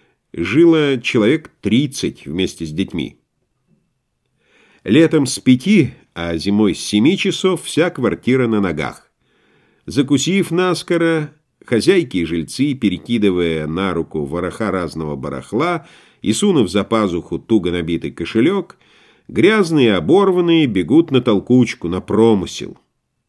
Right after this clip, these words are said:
Это съёмщики квартир, которые сами работают с утра до ночи. И жильцы у них такие же. Даже детишки вместе со старшими бегут на улицу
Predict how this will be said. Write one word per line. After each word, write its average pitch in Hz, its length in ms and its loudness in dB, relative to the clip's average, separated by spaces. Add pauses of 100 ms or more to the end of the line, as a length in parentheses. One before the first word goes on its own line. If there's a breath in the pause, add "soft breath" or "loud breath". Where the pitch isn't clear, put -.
(320)
Это 151 460 2
съёмщики 107 760 2
квартир, 80 500 -2
которые 120 500 -2
сами 123 360 0
работают 98 500 -2
с - 80 -10
утра 87 280 -6
до 82 180 -4
ночи. - 380 -12 (580)
И 160 100 2
жильцы 151 440 0
у 80 100 -2
них 73 180 -8
такие 65 420 -8
же. - 180 -14 (840)
Даже 147 420 2
детишки 139 560 2
вместе 110 400 0
со 110 140 -4
старшими 95 560 -4
бегут 90 380 -4
на 87 120 -4
улицу 123 560 0